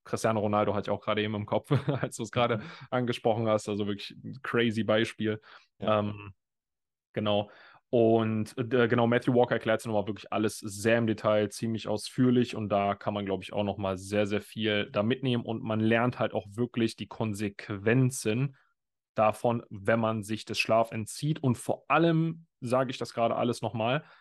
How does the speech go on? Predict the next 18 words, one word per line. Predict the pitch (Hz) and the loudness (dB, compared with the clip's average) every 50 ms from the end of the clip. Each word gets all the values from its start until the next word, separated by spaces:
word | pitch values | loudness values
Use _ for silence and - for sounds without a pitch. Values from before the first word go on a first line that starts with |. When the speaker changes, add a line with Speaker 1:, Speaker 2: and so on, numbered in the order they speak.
| _ _ _ | _ _ _
Speaker 1:
weil | 107 101 113 113 | 0 2 2 2
du | 117 113 | 2 0
es | 110 - | -4 -6
angesprochen | 101 120 123 117 - _ 123 117 117 117 | -6 -6 -8 -8 0 _ 0 2 2 -2
hattest, | 107 113 104 - | -2 -2 -4 -6
mit | 113 104 - | -6 -6 -2
unter | 131 135 131 135 | -2 -2 0 2
der | 123 110 104 | 0 2 2
Woche | 123 123 - 117 107 | 2 0 0 -2 -2
weniger | 120 127 139 139 131 123 | -2 -2 0 0 -2 -2
schlafen, | - - 135 127 127 - 127 | -2 -2 -4 -4 -4 -4 -4
am | 110 107 104 | -6 -2 -4
Wochenende | 117 - - 113 113 110 104 | -4 -4 -4 -4 -4 -4 -2
nachholen, | 104 104 113 117 110 _ - 120 113 110 110 104 | -2 0 0 -2 -2 _ -2 0 0 0 -2 -2
das | - 107 107 - | -2 -2 -2 -4
funktioniert | - _ _ 120 113 107 - - 123 113 120 123 120 120 | -12 _ _ -8 -6 -6 -8 -8 -4 0 0 0 0 0
nicht. | 120 113 98 - - - | -2 -2 -2 -4 -4 -4
Das | 101 95 - - | -4 -4 -4 -14